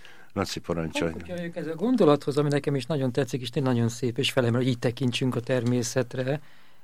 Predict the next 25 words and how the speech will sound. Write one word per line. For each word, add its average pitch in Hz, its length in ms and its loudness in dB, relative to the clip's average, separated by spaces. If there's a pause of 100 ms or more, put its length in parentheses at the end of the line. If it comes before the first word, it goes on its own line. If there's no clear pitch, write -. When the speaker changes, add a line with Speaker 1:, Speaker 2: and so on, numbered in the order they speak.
(160)
Speaker 2:
Egy, 147 360 0
ö, 151 260 8
más 220 340 8
aspektusa, 139 720 2
de 131 140 2
ugyanúgy 131 480 4
a 120 60 0
teremtésnek 127 680 -2
a 120 40 -6
csodája, 127 800 -2 (720)
Ö, 156 460 4 (180)
ö, 185 160 0 (120)
ö, 156 480 2 (260)
szóval 160 280 0
arról 247 240 6
szeretnék 185 360 0
egy 156 100 0
pár 196 200 4
szót - 220 -2
mondani, 175 220 0
hogy 147 100 0
a - 40 -6
teremtőnek 147 640 0
azért, 139 480 0 (520)
ö, 147 420 -2